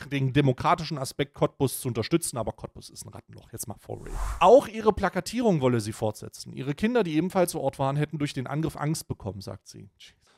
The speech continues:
Die neunzehnhundertsiebenundsiebzig in Kamerun geborene Adeline Abinwi Awemo lebt seit mehr als zwanzig Jahren in Deutschland und ist deutsche Staatsbürgerin. Sie sitzt in Cottbus bereits im Beirat für Integration und Migration. Bei den Landtagswahlen am zweiundzwanzigsten September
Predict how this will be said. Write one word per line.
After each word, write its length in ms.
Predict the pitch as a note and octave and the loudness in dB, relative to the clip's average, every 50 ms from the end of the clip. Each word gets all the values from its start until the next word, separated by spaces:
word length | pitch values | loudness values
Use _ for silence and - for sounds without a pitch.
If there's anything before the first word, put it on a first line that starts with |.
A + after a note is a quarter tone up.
| _ - | _ -4
Die 120 | E3+ F#3 F#3+ | 0 4 6
neunzehnhundertsiebenundsiebzig 1000 | G3+ A3+ C#4+ D#4 - - A#3+ A#3 G#3 A#3 G3+ G#3+ G3+ B3 G#3 - - G3 D#3+ | 8 8 6 6 2 -4 -6 -6 -4 -4 -2 -2 -2 -4 -4 -4 -4 -4 -2
in 100 | F3 D#3 | -2 -2
Kamerun 440 | - F#3+ F#3+ A3 G#3+ F#3 F#3 G3 F#3+ | 0 0 0 2 0 0 0 -2 -2
geborene 520 | F3+ D#3+ C3+ D#3+ F#3 F#3+ G3+ F#3+ F3 D3 | -2 0 2 2 2 4 2 0 -2 0
Adeline 560 | D3 E3 F#3 F3+ E3 F3+ F3 E3+ D#3+ D#3+ - - | 0 0 0 -2 -4 -4 -4 -4 -4 -4 -4 -6
Abinwi 540 | C3 A#2+ A2+ C#3+ E3+ G3+ G3+ F#3+ F3 E3+ - | -6 -6 -6 -6 -4 -4 -4 -4 -4 -4 -4
Awemo 600 | - B2+ B2 G#2+ B2+ D3+ F#3+ G#3+ G3+ F3 D3 C3 | -4 -4 -4 -2 -2 0 0 2 2 2 4 2
lebt 240 | B2+ C3+ C#3 - - | 2 0 -2 -2 -2
seit 180 | D#3 C3+ B2 | -2 -2 -2
mehr 160 | C3+ D3 D#3 | -2 -2 -2
als 240 | D3 C3+ - - - | -2 -4 -6 -10 -10
zwanzig 460 | - - D#3 E3 F3 - F3 D#3+ - | -4 -2 -2 -2 -2 -6 -8 -10 -8
Jahren 260 | - C#3 C3 C3 C3+ C3 | -6 -4 -2 -2 -2 -2
in 100 | B2+ A#2+ | 0 2
Deutschland 380 | B2+ B2+ B2 - C#3+ C3+ C3 | 2 2 2 0 -2 -4 -4
und 100 | - C3+ | -6 -8
ist 180 | C3 B2 - - | -10 -8 -2 0
deutsche 220 | B2+ B2+ - B2+ | 0 0 0 -2
Staatsbürgerin. 680 | - - A#2+ B2 - - - C3+ A#2 A2+ F#2+ F#2 F#2+ - _ _ _ _ _ _ _ _ _ _ | -2 0 0 0 0 0 0 0 0 0 -2 -6 -8 -14 _ _ _ _ _ _ _ _ _ _
Sie 140 | - D#3 D3 | -4 -4 -2
sitzt 300 | B2+ D#3 A3+ G#3 - - | 0 0 -2 -2 -2 0
in 80 | G3+ F3+ | 0 2
Cottbus 440 | - G3+ A3 - - F#3 D#3+ - - | 2 2 0 2 4 2 2 4 2
bereits 360 | - C#3 C3+ C#3+ C3+ - - | -2 0 0 0 0 0 -2
im 100 | C3+ A2 | -2 2
Beirat 380 | C#3 C3 D3 E3 E3+ E3 D#3 - | 2 2 2 2 0 -4 -6 -6
für 100 | - D3+ | -6 -6
Integration 580 | C#3 C#3 D#3 C3 B2 B2+ - - D#3 D3 C3+ | -4 -6 -6 -4 -4 -4 -4 -4 -4 -6 -6
und 100 | B2+ C3 | -6 -6
Migration. 640 | D#3+ G3+ G3 G3 E3 C#3 - - - C3+ A#2+ A#2+ B2 | -8 -4 0 0 0 0 0 -2 -2 -2 -2 -2 -2
Bei 80 | B2 B2+ | -2 -2
den 120 | B2 B2 | -2 -2
Landtagswahlen 680 | A#2+ B2+ D3 D3+ E3 D3+ C3+ - - - B2 A#2+ B2 B2 | -2 -2 -4 -4 -4 -6 -6 -6 -6 -4 -2 -2 -2 -2
am 120 | A#2+ A#2 | -4 -4
zweiundzwanzigsten 760 | - - - B2 B2 B2+ B2 - C3 B2 - - B2+ - - A#2+ | -6 -4 -2 -2 -2 -2 -2 -4 -4 -4 -4 -8 -10 -10 -8 -8
September 480 | A#2+ B2 - - D3 C#3 B2+ G#2+ A2 | -8 -6 -4 -2 0 0 0 -2 -6